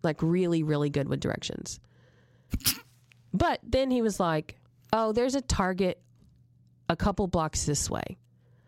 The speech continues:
Oh, now we turn left here. Oh, I see it. Oh, well,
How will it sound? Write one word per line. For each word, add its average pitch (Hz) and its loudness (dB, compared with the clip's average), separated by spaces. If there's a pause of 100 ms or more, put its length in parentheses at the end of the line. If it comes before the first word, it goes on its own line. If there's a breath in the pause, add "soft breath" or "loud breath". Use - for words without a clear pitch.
(140)
Oh, 214 2
now 269 2
we 269 0
turn 233 0
left 185 0
here. 147 0
Oh, 226 2
I 262 2
see 196 2
it. 185 -2 (520 soft breath)
Oh, 302 4
well, 247 2